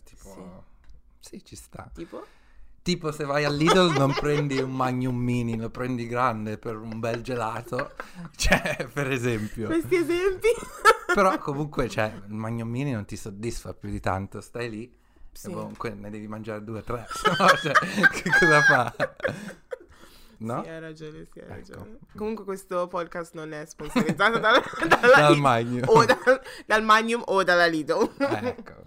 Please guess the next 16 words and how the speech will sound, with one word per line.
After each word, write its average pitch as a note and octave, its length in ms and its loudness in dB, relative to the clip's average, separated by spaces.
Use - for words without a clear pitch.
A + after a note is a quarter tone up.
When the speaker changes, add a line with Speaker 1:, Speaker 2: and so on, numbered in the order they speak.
Speaker 1:
vero. F#2+ 300 -20
Speaker 2:
Però E3+ 220 -8
sì. E3 280 -16
Secondo C4+ 340 -4
me B4+ 80 -4
sì, E3 180 -6
contano. D3+ 680 -10
Ma G3 340 4
soprattutto, A#3+ 920 -2
cioè, F#3+ 140 -8
lo E3+ 80 -6
spessore, D3+ 600 -14
più D#3+ 160 -10
che D#3+ 160 -14
la D3 120 -10
lunghezza. C#3+ 500 -14